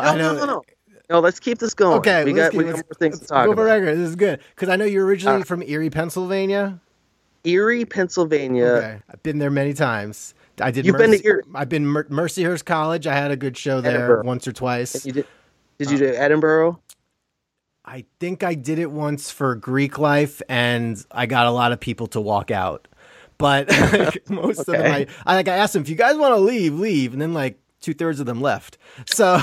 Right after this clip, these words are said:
Speaker 1: <laughs> but then, like, all the, the nice people stayed behind. But that was just me being an idiot
Speaker 2: <laughs>
Speaker 1: early on in my career.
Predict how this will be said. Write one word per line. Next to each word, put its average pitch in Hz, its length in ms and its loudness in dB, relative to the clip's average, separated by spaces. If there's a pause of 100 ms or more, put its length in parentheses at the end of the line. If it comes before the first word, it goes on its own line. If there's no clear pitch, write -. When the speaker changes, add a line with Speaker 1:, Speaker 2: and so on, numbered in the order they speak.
Speaker 1:
<laughs> 190 80 2
but 202 260 -2
then, 240 200 2
like, 214 200 0
all 220 140 2
the, 190 140 -10 (260)
the 202 80 -10
nice 226 300 0
people 143 300 -2
stayed 127 260 -4
behind. 110 260 -2
But 165 80 -2
that 185 120 4
was 196 100 4
just 147 180 -2
me 147 160 -2
being 135 240 -2
an 120 60 -4
idiot 117 380 -2
Speaker 2:
<laughs> - 40 -8
Speaker 1:
early 123 240 -2
on 120 160 0
in 113 80 -4
my 110 160 -2
career. 107 460 -6